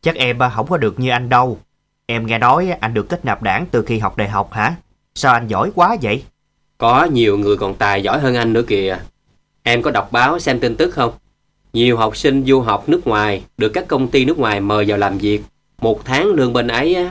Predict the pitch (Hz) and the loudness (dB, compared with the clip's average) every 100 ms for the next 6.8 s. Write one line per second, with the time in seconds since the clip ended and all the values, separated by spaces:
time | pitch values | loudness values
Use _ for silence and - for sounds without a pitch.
0 | 165 101 101 104 104 98 98 95 120 127 | -2 -2 0 -2 -2 -2 -4 -4 -2 -2
1 | 113 135 123 120 - _ _ _ - 127 | 0 0 -2 -2 -10 _ _ _ -2 2
2 | 123 120 107 104 147 202 151 104 107 110 | 2 2 0 0 4 4 4 -2 -2 0
3 | 104 156 110 104 107 117 123 127 - _ | 2 2 0 0 -2 0 0 -2 -8 _
4 | 113 117 113 339 117 113 147 185 - - | 0 2 2 2 2 2 2 0 -4 -12
5 | _ - 131 160 101 - 147 104 95 147 | _ 0 2 2 0 0 0 0 0 0
6 | 139 139 131 131 120 147 117 | 2 4 4 4 2 -2 0